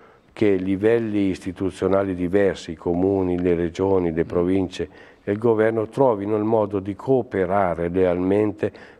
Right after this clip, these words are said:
per affrontare, per sost-, per affrontare la modernizzazione del nostro Paese e per cercare veramente di aiutare questo Paese a uscire dalla crisi economica e a ritrovare una stagione di sicurezza economica e sociale.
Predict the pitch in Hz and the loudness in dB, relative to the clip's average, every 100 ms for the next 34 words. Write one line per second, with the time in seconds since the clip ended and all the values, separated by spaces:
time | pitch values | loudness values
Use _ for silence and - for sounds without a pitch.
0 | _ 110 107 98 - 104 101 107 90 85 | _ 2 2 0 0 -2 2 2 2 -2
1 | 101 92 - 87 - - 113 110 117 110 | -2 -4 -4 -8 -8 -2 0 0 -2 0
2 | 131 143 135 107 92 92 90 90 85 92 | 0 2 2 0 -2 -2 -2 -2 -2 0
3 | 87 82 - 87 78 85 82 78 76 73 | 0 0 0 -2 -2 -4 0 0 0 -6
4 | - - - - - _ - 117 - 143 | -16 -20 -20 -20 -20 _ 0 0 4 2
5 | 120 147 127 - 107 107 104 98 95 95 | 2 -2 -2 2 2 2 0 2 2 2
6 | 104 104 95 90 92 - - - - 104 | 2 0 0 0 -2 -4 -18 -10 0 2
7 | 104 107 127 117 98 - 107 - 104 107 | 2 0 2 2 0 -4 -4 -2 0 2
8 | 107 107 104 98 - 127 104 90 87 104 | 2 2 0 0 0 0 2 0 0 -4
9 | 98 98 104 101 104 107 95 92 98 98 | -4 -2 0 2 2 0 0 0 0 0
10 | 101 95 92 95 87 - 90 85 85 82 | 2 2 2 -2 -2 -2 -2 0 0 0
11 | 78 76 80 90 85 82 85 82 76 76 | -4 -10 -6 0 0 0 -4 -4 -2 -2
12 | 73 67 - 62 - - | -4 -8 -10 -12 -12 -12